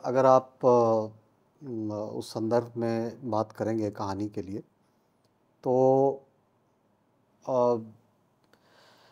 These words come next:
माइग्रेशन को लेके जो बहुत बड़ी एक समस्या है, अ, और, अ, जो पॉलिटिकल एक, अ, और इकोनॉमिक, अ, रियलिटी भी है झारखंड का, इन सब चीज़ों को हमने,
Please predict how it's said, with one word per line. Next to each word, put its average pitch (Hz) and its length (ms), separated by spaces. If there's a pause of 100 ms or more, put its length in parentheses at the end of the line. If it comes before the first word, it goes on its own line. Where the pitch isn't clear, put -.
(340)
माइग्रेशन 147 560
को 151 140
लेके 123 300
जो 123 100
बहुत 120 220
बड़ी 120 240
एक 120 180
समस्या 101 460
है, 95 240 (580)
अ, 104 540 (640)
और, 120 300 (760)
अ, 151 60
जो 120 160
पॉलिटिकल 135 520
एक, 135 280
अ, 123 380
और 120 140
इकोनॉमिक, 127 560
अ, - 40 (840)
रियलिटी 127 480
भी 127 140
है 120 120
झारखंड 110 420
का, 110 160 (520)
इन 175 140
सब 185 340
चीज़ों 170 360
को 180 240
हमने, 147 360